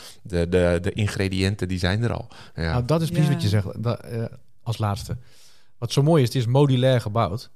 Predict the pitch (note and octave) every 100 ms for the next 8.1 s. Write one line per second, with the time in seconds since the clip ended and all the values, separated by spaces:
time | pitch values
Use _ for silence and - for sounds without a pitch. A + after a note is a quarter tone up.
0 | - G2 F#2+ - - A#2 A#2 A#2+ A#2 -
1 | - A#2 A2+ A#2 - F#3 A#2+ F#2+ G2+ D#3+
2 | F#3+ C3+ B2+ C3+ G#2+ G#2+ D3 F#3+ - -
3 | A#2 - - - - - - A#2 A#2+ B2
4 | D3 E3+ - A#2 - D#3 D3+ A#2+ A2 B2+
5 | - A2+ D#3 C#3+ A2+ B2 C3 D3 C3 A2
6 | - C3+ C#3+ C3+ - - A#2 A2 A#2+ A#2+
7 | A2 G#2+ A#2 A2 G#2 - G2 G#2+ A2 F2+
8 | E2+